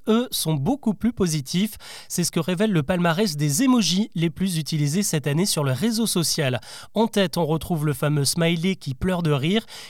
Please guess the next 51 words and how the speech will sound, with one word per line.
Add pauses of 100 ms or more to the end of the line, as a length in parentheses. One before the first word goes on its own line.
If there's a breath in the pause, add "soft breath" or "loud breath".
Il
reprend,
euh,
sa
place
de
numéro
un
face
au
smiley
qui
pleure,
euh,
tout
court.
C'est
quand
même
plutôt
encourageant. (460 loud breath)
D'ailleurs,
euh,
cet
emoji (120)
un
peu
trop
triste
n'est
même
plus
dans
le
top
trois. (320 loud breath)
En
deuxième
position, (120)
il
y
a
celui
qui
pleure
de
rire
avec,
euh,
la
tête